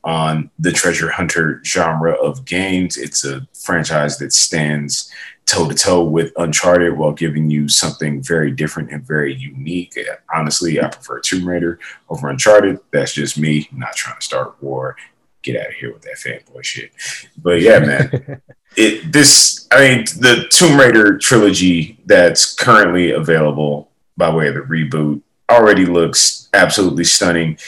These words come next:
Speaker 1: and amazing. So I can only imagine it, it's gonna be borderline film quality on Unreal five. I mean, we've seen plenty of games on Unreal five. We know what it's capable of,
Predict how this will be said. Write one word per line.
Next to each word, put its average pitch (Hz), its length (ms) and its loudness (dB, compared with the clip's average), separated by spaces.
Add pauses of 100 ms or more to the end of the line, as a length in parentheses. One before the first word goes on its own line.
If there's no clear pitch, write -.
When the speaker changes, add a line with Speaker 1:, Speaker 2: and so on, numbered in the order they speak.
(280)
Speaker 1:
and 98 120 2
amazing. 95 560 4
So 90 540 4
I 95 100 4
can 101 160 0
only 95 280 0
imagine 78 720 0 (460)
it, - 140 -18 (160)
it's - 340 -2
gonna 147 160 4
be 95 160 4
borderline 80 560 2
film 85 340 -2
quality 65 600 -4 (800)
on 85 280 0
Unreal 80 300 0
five. 85 640 4
I 92 60 -4
mean, 85 180 -2
we've 90 160 2
seen 87 480 -2 (300)
plenty 113 320 4
of 80 80 0
games 90 260 2
on 85 140 0
Unreal 82 260 -2
five. 78 340 0
We 80 100 -2
know 85 120 -2
what 82 120 -2
it's 80 100 -2
capable 76 440 -2
of, 73 360 0